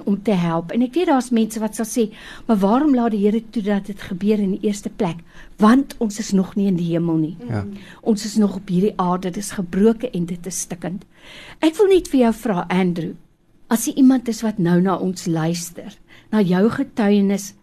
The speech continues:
Speaker 1: luister, en wat dink, "Die Here doen wonderwerke vir ander mense, maar nie vir my nie. Ek bid en vra nou al so lank."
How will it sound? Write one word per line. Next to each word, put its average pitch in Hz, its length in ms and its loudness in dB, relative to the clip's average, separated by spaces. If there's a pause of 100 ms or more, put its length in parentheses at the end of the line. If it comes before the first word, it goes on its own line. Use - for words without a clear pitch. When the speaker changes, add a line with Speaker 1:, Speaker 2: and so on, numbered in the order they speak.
(100)
Speaker 1:
luister, 165 560 -6 (640)
en 247 140 8
wat 254 240 0
dink, 208 240 4 (160)
"Die 247 240 4
Here 320 180 2
doen 220 480 4
wonderwerke 190 720 0
vir - 220 -10
ander 196 220 0
mense, 170 500 -4 (360)
maar 226 120 6
nie 240 160 6
vir 247 180 -2
my 165 220 0
nie. 175 160 -4
Ek 220 200 -6
bid 208 200 -2
en 220 80 -2
vra 220 280 -4
nou 208 120 -4
al 202 100 -6
so 220 160 -6
lank." 180 360 -2